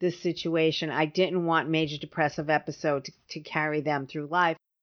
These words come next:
when it really was a normal and natural response to loss. My colleagues would disagree with me there, but I didn't care. I felt ethically correct when I would give them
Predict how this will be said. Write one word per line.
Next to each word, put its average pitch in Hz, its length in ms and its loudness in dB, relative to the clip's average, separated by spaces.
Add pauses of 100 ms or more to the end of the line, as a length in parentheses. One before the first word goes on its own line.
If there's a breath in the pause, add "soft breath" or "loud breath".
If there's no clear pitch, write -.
(160)
when 233 160 0
it 214 80 -2
really 214 360 0
was 170 760 2 (460)
a 185 100 4
normal 175 400 2
and 160 120 -4
natural 156 400 -2
response 147 600 -6
to 156 100 -10
loss. 156 420 0 (560)
My 175 440 0 (880 soft breath)
colleagues 240 640 2
would 180 140 -6
disagree 185 500 -4
with 208 200 -2
me 196 160 -2
there, 180 260 4
but 160 220 2
I 147 160 0
didn't 151 200 -6
care. 147 340 -2
I 147 200 -2
felt 151 380 -6 (120)
ethically 147 880 -2 (240)
correct 156 560 -2
when 151 120 -6
I 143 100 -6
would 143 160 -8
give 147 220 -4
them 139 400 -4